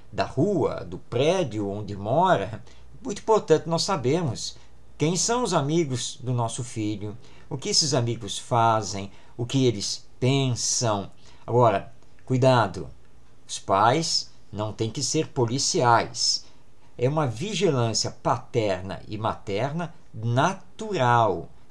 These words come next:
de conhecer, então, quem são os amigos dos seus filhos. Nada melhor do que, então, convidá-los para um encontro em casa, para as festas de aniversário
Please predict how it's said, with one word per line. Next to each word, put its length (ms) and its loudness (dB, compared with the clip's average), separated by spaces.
de 100 -6
conhecer, 680 2
então, 520 2
quem 160 -2
são 300 2
os 120 -2
amigos 600 0
dos 380 -2
seus 200 -2
filhos. 440 -2
Nada 260 4
melhor 480 6
do 140 -4
que, 260 0
então, 400 -2
convidá-los 760 2
para 220 -2
um 80 0
encontro 760 -2
em 80 -6
casa, 560 2
para 240 6
as 300 0
festas 480 2
de 40 -2
aniversário 1120 0